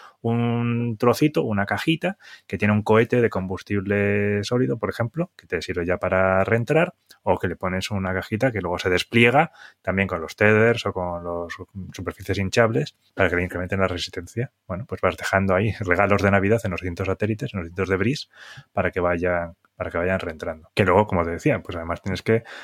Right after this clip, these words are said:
controlar el giro. Las técnicas estas del pastoreo iónico que hablábamos antes se demostraron que era mejor para la reducción del giro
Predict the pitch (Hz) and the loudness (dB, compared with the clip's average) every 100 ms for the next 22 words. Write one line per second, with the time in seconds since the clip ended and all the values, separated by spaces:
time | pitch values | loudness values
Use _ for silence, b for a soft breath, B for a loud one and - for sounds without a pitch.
0 | B - 98 92 90 82 - 127 87 113 | B 0 4 6 6 2 0 0 0 -4
1 | 98 87 104 101 104 95 - 101 92 98 | -8 -4 0 0 0 -2 -2 -4 -2 -2
2 | 90 101 92 - 98 98 98 101 110 110 | 0 -2 -2 0 0 2 2 4 4 2
3 | 92 92 90 87 95 95 95 101 98 127 | 0 -2 -2 0 2 0 -2 -4 -4 -6
4 | - B B B 107 95 90 - 101 104 | -8 B B B 0 2 0 2 4 4
5 | 104 101 92 - 113 104 - b b b | 4 4 2 4 4 4 0 b b b
6 | - 95 92 92 95 90 - 98 95 85 | 0 2 4 2 2 -2 -2 0 0 0
7 | 110 107 151 | 0 0 0